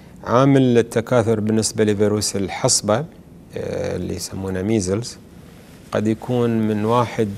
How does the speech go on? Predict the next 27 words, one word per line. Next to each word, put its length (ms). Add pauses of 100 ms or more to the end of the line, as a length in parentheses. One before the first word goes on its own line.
(160)
آه، 300
بين 400
واحد 340
إلى 160
ثلاثة 500
إلى 100
واحد 320
إلى 160
خمسة، 380 (520)
وهو 160
معناها 500
أن 180
كل 220
شخص 340
مصاب، 380 (180)
أي 100
شخص 340
مصاب 380
بهذا 300
الفيروس، 520 (260)
ينقله 480
لكم 340
شخص 580 (960)
قبل 400
أن 280
يعني، 640
آه، 800